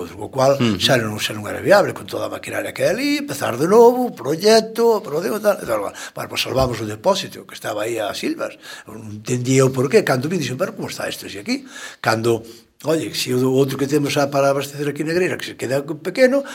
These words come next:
Speaker 1: pois temos un segundo.
Speaker 2: Ujú.
Speaker 1: Ou hai unha avería, non, ou hai que, ou que restauralo, ou hai que tal,
Speaker 2: Sí,
Speaker 1: pois
Speaker 2: hai que
Speaker 1: tes, tes
Speaker 2: facelo.
Speaker 1: outro, tes outro ali. O sea, e, e estaba feito polo, co-, polo goberno de Blanco Pazos, e aí
Speaker 2: Ujú.
Speaker 1: estaba abandonado. Parece que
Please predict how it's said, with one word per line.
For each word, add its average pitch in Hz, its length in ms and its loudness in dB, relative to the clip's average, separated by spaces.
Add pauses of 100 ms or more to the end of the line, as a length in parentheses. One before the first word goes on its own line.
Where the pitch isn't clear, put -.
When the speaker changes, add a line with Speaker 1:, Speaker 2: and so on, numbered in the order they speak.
(100)
Speaker 1:
pois 143 160 -6
temos 196 240 -2
un 92 80 -12
segundo. 165 480 -6 (420)
Speaker 2:
Ujú. 90 400 -4
Speaker 1:
Ou 127 160 6
hai 123 80 4
unha 117 160 -4
avería, 175 560 2 (400)
non, 220 240 6
ou 139 160 2
hai 131 160 4
que, 131 80 -4
ou 127 240 0
que - 80 -4
restauralo, 175 640 4
ou 120 160 -2
hai 120 80 -2
que 156 80 -4
tal, 240 320 -2
Speaker 2:
Sí, 95 80 -2
Speaker 1:
pois 78 80 2
Speaker 2:
hai 71 80 -2
que - 80 -2
Speaker 1:
tes, - 160 -2
tes 80 160 0
Speaker 2:
facelo. 76 160 -2
Speaker 1:
outro, 113 240 -4
tes 110 160 -6
outro 107 240 -8
ali. - 160 -12
O - 240 -16
sea, - 240 -12
e, 95 320 -4
e - 80 -18
estaba 95 320 -4
feito 127 320 -4
polo, 95 320 -6
co-, 98 240 -8 (400)
polo 104 1120 -4
goberno 117 320 0
de 131 80 -2
Blanco 156 320 2
Pazos, 214 320 4 (400)
e - 80 -2
aí 156 80 2
Speaker 2:
Ujú. 160 80 -2
Speaker 1:
estaba 131 240 -2
abandonado. 123 480 2
Parece 127 240 -6
que 131 320 -4